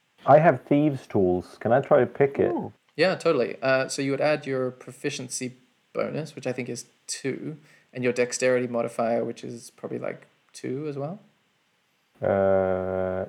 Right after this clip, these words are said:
Speaker 1: my dexterity modifier is one.
Speaker 3: Okay, and your proficiency is two?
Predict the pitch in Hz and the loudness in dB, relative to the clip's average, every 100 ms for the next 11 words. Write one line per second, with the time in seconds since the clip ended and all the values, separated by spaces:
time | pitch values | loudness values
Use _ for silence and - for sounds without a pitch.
0 | - _ - 110 110 - 139 135 127 120 | -10 _ 2 4 2 6 6 8 6 6
1 | 110 98 - 104 95 85 87 82 _ _ | 4 4 2 4 6 4 -2 -10 _ _
2 | _ - 127 127 127 123 123 - 131 135 | _ -4 -2 -2 -2 -4 -6 -8 -8 -6
3 | 131 127 123 123 120 - - 135 185 240 | -6 -4 -4 -4 -8 -14 -12 -10 -10 -12